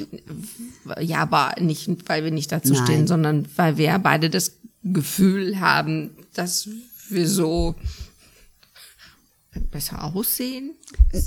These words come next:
Speaker 2: Weil ich mich,
Speaker 1: frischer.
Speaker 2: nee, weil ich mich damit wohlfühle.
Speaker 1: Genau,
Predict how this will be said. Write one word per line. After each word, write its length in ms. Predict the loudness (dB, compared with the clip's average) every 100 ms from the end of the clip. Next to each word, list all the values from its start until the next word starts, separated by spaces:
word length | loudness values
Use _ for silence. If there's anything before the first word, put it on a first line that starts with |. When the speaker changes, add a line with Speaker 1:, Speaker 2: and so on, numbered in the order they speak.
| -4 -4
Speaker 2:
Weil 220 | 0 0
ich 80 | 0
mich, 80 |
Speaker 1:
frischer. 460 | 2 4 2 0 0
Speaker 2:
nee, 180 | 0 0
weil 120 | 0
ich 120 | -2
mich 140 | -2 -4
damit 400 | -4 -6 -8 -10
wohlfühle. 680 | -4 -4 -4 -4 -2 0 0
Speaker 1:
Genau, 380 | 0 2 0